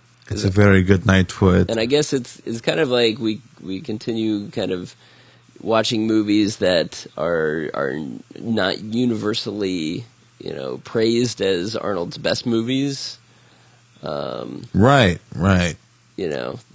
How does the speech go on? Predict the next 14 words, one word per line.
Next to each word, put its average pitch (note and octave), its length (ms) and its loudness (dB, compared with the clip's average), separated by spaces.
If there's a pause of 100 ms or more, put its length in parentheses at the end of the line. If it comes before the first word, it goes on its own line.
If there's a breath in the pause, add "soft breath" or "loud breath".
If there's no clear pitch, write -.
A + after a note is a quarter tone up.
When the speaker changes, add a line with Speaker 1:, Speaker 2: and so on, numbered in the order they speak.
Speaker 2:
uh, C2+ 440 -10
T G#2 180 -6
three F#2+ 440 -4
kind F#2 180 -6
of F2 100 -4
had E2+ 480 -6
a - 60 -10
bad F#2 320 -4
rap D#2+ 280 -4
by D#2+ 180 -8
some D#2+ 600 -12
fans, D2+ 720 -8
and, - 420 -16
uh, A#1 300 -12